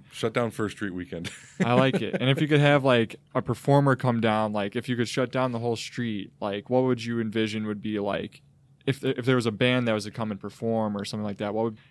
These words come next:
Speaker 2: your highlight, like, if you're like, "We could bring in A C D C when they're from the,
Speaker 1: <laughs>
Speaker 2: the sixties or something," like
Speaker 1: Um,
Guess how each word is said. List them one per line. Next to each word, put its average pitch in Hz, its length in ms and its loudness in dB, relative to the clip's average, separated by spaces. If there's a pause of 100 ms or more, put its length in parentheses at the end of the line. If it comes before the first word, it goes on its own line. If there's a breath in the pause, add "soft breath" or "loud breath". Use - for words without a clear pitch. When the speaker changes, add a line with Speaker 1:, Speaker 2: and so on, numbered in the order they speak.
Speaker 2:
your 117 160 -4
highlight, 113 440 0
like, 110 200 -4
if 117 100 -10
you're 131 100 -2
like, 104 300 -2
"We 151 100 0
could 151 120 0
bring 143 180 2
in 127 100 -4
A 139 120 2
C 143 200 -2
D 151 160 2
C 117 400 0
when 120 160 4
they're 139 220 4
from 139 240 4
the, 120 280 4
Speaker 1:
<laughs> - 40 -12
Speaker 2:
the 131 80 2
sixties 127 500 2
or 117 120 0
something," 107 360 -6
like 113 240 -6
Speaker 1:
Um, 120 460 0